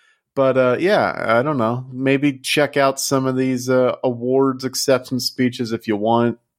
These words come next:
uh, if you, if you're interested in any of that. Uh, what you should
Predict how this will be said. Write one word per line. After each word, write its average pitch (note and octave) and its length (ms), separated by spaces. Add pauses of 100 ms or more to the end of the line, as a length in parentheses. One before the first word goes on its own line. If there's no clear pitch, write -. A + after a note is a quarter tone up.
(100)
uh, - 340
if - 180
you, G#2+ 200
if G#2 160
you're G2+ 120
interested A2 480
in G#2 160 (160)
any A2 180
of G#2 100
that. G2+ 320 (400)
Uh, G2+ 260 (360)
what A#2 220
you A#2+ 140
should D3 500